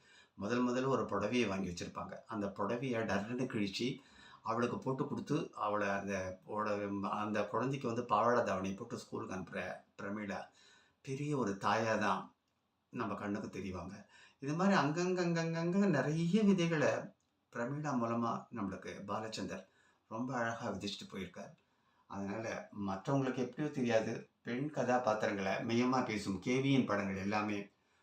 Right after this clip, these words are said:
ஒண்ணுக்கு ஒண்ணு சங்கிலி தொடர் போல தான் இங்க இ-, வ-, வந்திருக்கிறதாவே நான் உணர்றேன்.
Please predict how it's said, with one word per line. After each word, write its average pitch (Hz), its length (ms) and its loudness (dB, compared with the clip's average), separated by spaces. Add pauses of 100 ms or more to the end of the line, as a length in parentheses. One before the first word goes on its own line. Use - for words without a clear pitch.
(140)
ஒண்ணுக்கு 120 340 -2
ஒண்ணு 95 260 -2 (220)
சங்கிலி 135 400 0
தொடர் 110 260 0
போல 104 220 -2
தான் 101 340 0
இங்க 117 340 0
இ-, 104 540 0
வ-, 104 400 -2
வந்திருக்கிறதாவே 107 600 2
நான் 101 200 0
உணர்றேன். 101 480 -2